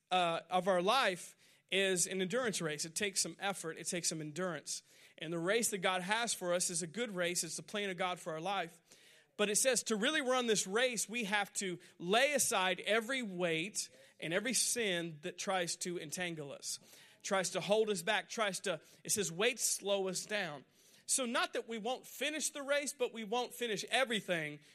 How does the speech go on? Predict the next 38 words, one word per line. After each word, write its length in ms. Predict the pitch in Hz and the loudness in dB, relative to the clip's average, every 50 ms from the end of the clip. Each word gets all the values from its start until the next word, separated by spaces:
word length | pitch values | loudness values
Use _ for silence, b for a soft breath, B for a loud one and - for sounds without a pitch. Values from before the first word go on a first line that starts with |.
| B B | B B
we 100 | 180 180 | 0 2
should 200 | - 202 185 165 | 2 2 2 0
have 80 | 156 | 0
finished 360 | - 196 175 156 151 - - | 0 0 0 0 0 -4 -4
in 100 | 156 147 | -6 -8
the 80 | 139 139 | -8 -8
race. 460 | 143 143 117 104 - - - - - B B B B B B B | -8 -8 -10 -10 -10 -8 -8 -8 -8 B B B B B B B
Or 240 | - 208 214 208 | 4 6 6 6
maybe 280 | 196 220 240 254 220 240 | 6 4 2 2 2 -2
we 120 | 226 233 | -4 2
don't 240 | 220 233 233 214 - - - - | 2 2 2 2 -4 -8 -10 -4
finish 260 | - 254 233 214 - | -2 0 0 0 0
the 120 | - 185 | 0 0
race 300 | 180 214 220 220 214 - | 2 2 2 2 0 -2
in 200 | - - 214 208 | 0 0 0 2
the 100 | 196 180 | 2 0
time 640 | 175 - - 247 262 294 294 254 185 156 147 143 151 B B B B - | 0 0 0 2 2 2 4 2 0 0 -2 -8 -12 B B B B -8
we 80 | 185 | -6
should 160 | 180 185 196 165 | -2 -2 -2 -4
have 100 | 160 - | -4 -6
finished 320 | - 170 160 147 - - | -6 -6 -6 -6 -8 -10
the 100 | - 151 | -8 -6
race 360 | 151 147 135 143 147 - - B B B B B | -6 -6 -6 -6 -6 -8 -8 B B B B B
because 320 | - 185 - 220 190 165 | -8 0 2 2 2 4
these 220 | 165 202 202 170 165 | 2 0 -2 -2 -2
weights 480 | 175 220 240 240 220 202 - - - | -2 2 2 2 0 0 -4 -6 -6
and 160 | - 180 165 160 | -6 -6 -8 -4
things 260 | 208 196 185 170 - | -4 -4 -4 -4 -4
hold 200 | 185 190 185 170 | -6 -6 -6 -6
us 100 | 165 156 | -8 -6
back. 240 | 165 214 208 185 - | -4 -4 -4 -4 -6
And 80 | 175 | -10
we 60 | 175 | -10
talked 280 | 170 - 208 214 196 - | -8 -6 -8 -8 -8 -8
about 220 | 180 175 165 - | -6 -6 -6 -4
that 180 | - 170 - - | -4 -6 -6 -4
last 400 | 170 175 180 170 160 - - - b b b b b b | -4 -4 -4 -4 -4 -6 -8 -10 b b b b b b
week. 440 | - 185 240 220 170 156 - - | -8 -4 -4 -4 -4 -6 -14 -20